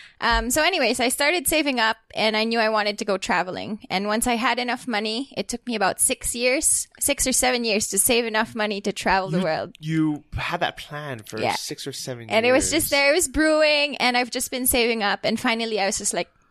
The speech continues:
Speaker 1: "Okay, this is it. Let's just go. It's now or never. If I don't muster enough courage, I'm gonna get complacent because I'm in a good job. I'm making good money. I live in a paradise-like island." But I decided to give that up and go traveling.
Speaker 2: Wow.
Speaker 1: <laughs>
Speaker 2: That's dedication.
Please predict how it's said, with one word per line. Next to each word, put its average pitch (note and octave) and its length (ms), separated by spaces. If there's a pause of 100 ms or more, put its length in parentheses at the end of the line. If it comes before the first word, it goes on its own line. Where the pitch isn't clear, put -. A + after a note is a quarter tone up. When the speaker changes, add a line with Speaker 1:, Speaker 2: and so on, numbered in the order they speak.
(120)
Speaker 1:
"Okay, F3+ 220
this G#3 240
is A#3 140
it. G3 200
Let's G#3+ 200
just A#3+ 240
go. A3+ 160
It's G#3+ 220
now B3+ 180
or C4+ 120
never. A3+ 480 (140)
If A3 220
I A#3 60
don't A3 400 (540)
muster C4+ 400
enough A#3+ 360
courage, A3+ 540
I'm G#3 180
gonna G#3+ 180
get G3+ 220
complacent G#3+ 640
because F#3+ 260
I'm G3 140
in F#3+ 80
a G3 40
good G#3 200
job. G#3+ 260
I'm F3 140
making G#3 260
good A3+ 140
money. F#3+ 360
I F#3 120
live F#3+ 180
in F#3+ 120
a D#3+ 120 (140)
paradise-like G#3 800
island." G3 500 (580)
But A3 140
I G#3 120
decided G#3 440
to A3 60
give G3 180
that G3 160
up F#3 160
and F#3+ 100
go - 120
traveling. G#3 520 (280)
Speaker 2:
Wow. G#2+ 560 (220)
Speaker 1:
<laughs> - 240
Speaker 2:
That's E3+ 180
dedication. B2 720